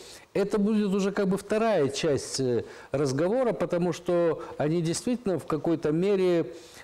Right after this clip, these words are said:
ну, имеют определённые уже наработки вот такого, не-, будем прямо говорить, независимого существования. Им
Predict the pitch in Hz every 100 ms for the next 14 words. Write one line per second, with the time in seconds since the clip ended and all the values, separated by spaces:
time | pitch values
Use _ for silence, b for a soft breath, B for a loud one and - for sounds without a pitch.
0 | B 175 165 170 190 233 190 147 147 -
1 | 143 139 170 190 175 170 160 151 135 160
2 | 147 151 147 143 185 185 - 170 156 156
3 | 143 B B B 135 143 160 147 143 160
4 | 151 135 120 143 139 165 160 139 131 147
5 | 151 151 151 139 160 165 - 147 135 123
6 | - 131 127 - 143 175 208 190 151 120
7 | B B B B 156 175 170